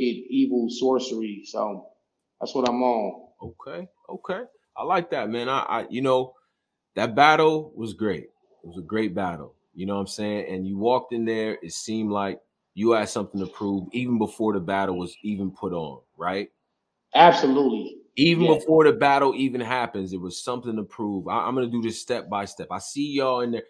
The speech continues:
Speaker 2: Talk about the face off. Yeah, we gonna get there. I, but, but, but
Speaker 1: <laughs>
Speaker 2: this is a, this is a process. So how we do this in media. You know what I'm saying? Shout out to all hip hop. Number three. Appreciate y'all. But, um,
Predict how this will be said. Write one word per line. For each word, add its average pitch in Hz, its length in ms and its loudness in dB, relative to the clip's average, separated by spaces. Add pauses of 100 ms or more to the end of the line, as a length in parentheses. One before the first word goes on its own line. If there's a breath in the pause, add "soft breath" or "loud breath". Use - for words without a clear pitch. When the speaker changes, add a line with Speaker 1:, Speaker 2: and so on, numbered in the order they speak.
(100)
Speaker 2:
Talk 311 120 -6
about 330 140 -4
the 330 80 -8
face 320 240 -6
off. 196 160 -6
Yeah, 127 200 2
we 139 120 2
gonna 143 160 4
get 135 180 -4
there. 110 280 -8 (200)
I, 107 240 -4
but, 110 240 -4
but, - 160 -6
but 107 120 -8
Speaker 1:
<laughs> 98 60 -12
Speaker 2:
this 139 180 -6
is 127 160 -6
a, 120 100 2 (180)
this 135 100 -4
is 127 60 -4
a 117 60 2
process. 143 500 0
So 131 80 -2
how 117 100 0
we 117 120 -6
do 127 160 -2
this 113 200 -2
in 92 100 -6
media. 73 340 -12 (100)
You 90 120 -10
know 101 40 -4
what 101 40 -4
I'm 95 60 -8
saying? 107 180 -10
Shout 110 220 -2
out 95 60 -10
to - 60 2
all 113 180 12
hip 113 200 6
hop. 82 180 -2
Number 104 220 0
three. 107 260 2 (300)
Appreciate 101 460 -6
y'all. 69 200 -16 (540)
But, 117 240 0 (640)
um, 110 480 2